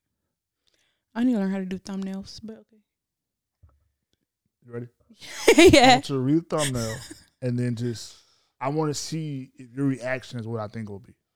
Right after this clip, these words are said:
Speaker 2: okay?
Speaker 1: Okay.
Speaker 2: One, two, three, go. Read the thumbnail.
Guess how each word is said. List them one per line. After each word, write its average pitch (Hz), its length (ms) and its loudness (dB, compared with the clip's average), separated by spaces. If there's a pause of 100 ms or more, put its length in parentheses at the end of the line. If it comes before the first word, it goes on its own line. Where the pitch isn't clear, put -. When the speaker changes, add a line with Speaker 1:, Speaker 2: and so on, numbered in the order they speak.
(120)
Speaker 2:
okay? 127 160 -10 (680)
Speaker 1:
Okay. 226 280 -16 (380)
Speaker 2:
One, 123 100 -16
two, 120 140 -8
three, 110 180 -18
go. 95 300 -20 (260)
Read 123 140 -20
the 123 60 -10
thumbnail. 107 380 -16